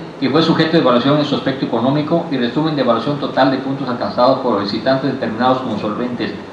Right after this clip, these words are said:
<clears throat> Grupo formado por Caminos y Obras Industriales y Construcciones Bench, <clears throat> puntos alcanzados en la técnica cuarenta y seis, en la económica cincuenta, en total noventa y seis puntos.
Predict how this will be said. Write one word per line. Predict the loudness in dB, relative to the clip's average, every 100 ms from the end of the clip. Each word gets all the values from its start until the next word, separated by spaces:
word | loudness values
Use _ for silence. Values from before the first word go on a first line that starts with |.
| -16 -8 0
<clears throat> | 2 6 4 4 0 -8 -12 -16 -16 -16 -16 -16 -16 -16 -16 -16 -16 -16 -16 -16 -16 -14 -4
Grupo | -2 2
formado | 2 6 6 4
por | 2
Caminos | 2 2 2
y | 2
Obras | 2
Industriales | 0 -2 0 4 6 4 0 -8 -12 -14 -16 -8
y | -2
Construcciones | 0 0 0 0 0 2
Bench, | 2 2 0 -4 -8 0
<clears throat> | 2 2 -2 -10 -6 0
puntos | 2 2
alcanzados | 4 4 6 4 4
en |
la | 0 0
técnica | 0 2 2
cuarenta | 2 0 -4
y | -2
seis, | 2 2 0 -8 -14 -16 -16 -16 -16 -16 -16 -16 -16 -10 -4
en |
la | 0
económica | 2 2 2 2 2
cincuenta, | 0 2 2 4 2
en | 2
total | 0 4 4 4
noventa | 2 0 -2
y | 0
seis | 0
puntos. | 2 0 0 -2